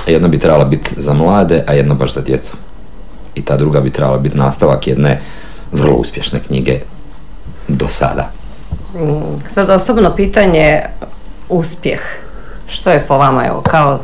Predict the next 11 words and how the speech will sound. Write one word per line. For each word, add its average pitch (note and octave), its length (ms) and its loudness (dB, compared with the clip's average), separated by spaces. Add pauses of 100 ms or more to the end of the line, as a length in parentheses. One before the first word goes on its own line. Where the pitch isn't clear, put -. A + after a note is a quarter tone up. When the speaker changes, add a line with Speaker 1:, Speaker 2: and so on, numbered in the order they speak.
(140)
Speaker 2:
za C3+ 200 -2
glazbenika D3 920 2 (100)
i, C3 140 0 (280)
i C3 460 -4 (240)
pisca, E3 560 4
evo, C3+ 200 2 (300)
evo, D#3+ 180 4
uspio F3+ 440 4
sam D#3 260 2
u D#3 40 6
životu, D#3 580 2